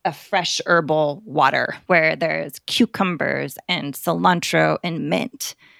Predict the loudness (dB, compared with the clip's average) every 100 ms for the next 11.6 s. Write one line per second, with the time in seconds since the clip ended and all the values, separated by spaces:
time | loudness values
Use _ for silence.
0 | _ _ _ 2 2 2 -2 -2 2 2
1 | 0 -4 -2 -2 -2 -4 -4 -8 -6 -6
2 | -6 -6 -2 -4 -4 -10 -20 -20 -20 -2
3 | 4 6 8 8 10 10 8 6 4 -2
4 | -4 _ -4 -4 -6 -4 -4 -4 -6 -10
5 | -12 -14 _ _ _ _ _ 2 2 2
6 | 2 4 4 2 0 -2 0 2 0 2
7 | 4 6 6 6 4 4 2 0 -2 -12
8 | _ _ _ _ 0 2 2 2 2 4
9 | 4 2 0 2 2 0 -2 0 0 2
10 | 2 2 2 4 4 2 -2 -4 -4 4
11 | 4 4 -2 2 4 4